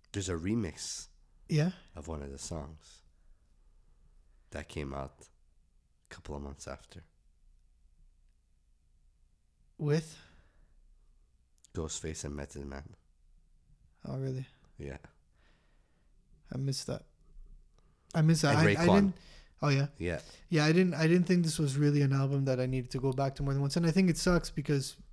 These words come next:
Speaker 1: She's a great artist.
Speaker 2: Yeah, and he hyped it up as in, like, like, "Hey, we're finally gonna get something great out of her."
Speaker 1: Yeah.
Speaker 2: And then I kinda feel is it, it did really sound like he pushed it to the side. And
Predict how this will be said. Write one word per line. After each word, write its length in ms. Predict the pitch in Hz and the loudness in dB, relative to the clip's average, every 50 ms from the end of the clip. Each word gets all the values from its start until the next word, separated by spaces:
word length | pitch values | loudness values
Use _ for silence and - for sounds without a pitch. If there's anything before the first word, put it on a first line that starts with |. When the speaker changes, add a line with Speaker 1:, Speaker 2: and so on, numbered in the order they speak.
| - _ | -18 _
Speaker 1:
She's 200 | - - 123 113 | -2 0 4 4
a 60 | 113 | 4
great 220 | 92 123 113 110 | 6 8 8 8
artist. 460 | 107 107 104 90 80 78 - - - 175 | 8 8 6 4 2 -2 -6 -6 0 4
Speaker 2:
Yeah, 260 | 202 240 214 156 131 | 4 4 4 4 2
and 140 | 151 147 151 | 2 4 6
he 100 | 160 139 | 6 6
hyped 300 | 139 185 190 185 190 202 | 8 6 6 6 6 4
it 100 | 165 165 | 4 6
up 220 | 170 202 196 - | 6 4 4 4
as 120 | 156 143 143 | 2 4 4
in, 120 | 147 147 | 4 4
like, 220 | 143 135 131 131 - | 4 2 0 -2 -4
like, 380 | - - 143 139 131 123 - - | -8 -6 -4 -4 -4 -6 -8 -10
"Hey, 240 | 147 139 160 156 | -6 -2 0 0
we're 100 | 135 135 | 0 0
finally 300 | 131 - 151 151 151 151 | -2 0 2 2 4 4
gonna 100 | 151 151 | 2 2
get 160 | 143 139 139 139 | 2 2 2 2
something 300 | - 151 135 147 139 131 | 2 0 0 0 0 2
great 240 | 135 139 143 143 | 2 2 2 4
out 120 | 143 143 135 | 2 0 0
of 120 | 131 123 | -2 -2
her." 160 | - 175 175 | 0 2 4
Speaker 1:
Yeah. 180 | 202 104 101 - - - - - - - - - - - _ - | 4 4 2 2 -2 -8 -20 -20 -20 -20 -20 -20 -20 -20 _ -6
Speaker 2:
And 180 | - 156 156 185 | -2 2 4 4
then 120 | 220 240 | 4 4
I 40 | 226 | 4
kinda 300 | 180 - 190 196 185 160 | 2 4 2 4 4 2
feel 320 | 147 - 190 190 180 165 143 | 2 2 2 4 4 4 4
is 100 | 131 131 | 2 0
it, 260 | 139 - 151 147 139 - | -2 -2 -2 -2 -2 0
it 200 | 170 160 147 139 | 2 2 4 6
did 240 | 147 190 220 185 175 | 8 6 6 6 6
really 280 | 156 170 185 175 165 | 8 8 10 10 8
sound 320 | 151 - - 151 147 147 143 | 6 4 4 4 4 4 2
like 140 | 135 131 - | 2 0 0
he 100 | 143 139 | 0 0
pushed 240 | - 151 143 139 | 4 4 4 4
it 80 | - 131 | 2 -4
to 60 | - 139 | -2 -2
the 40 | |
side. 260 | 131 - 147 151 143 - | 2 2 2 2 2 0
And 320 | 151 165 165 165 160 - | -2 -2 -2 -2 -4 -6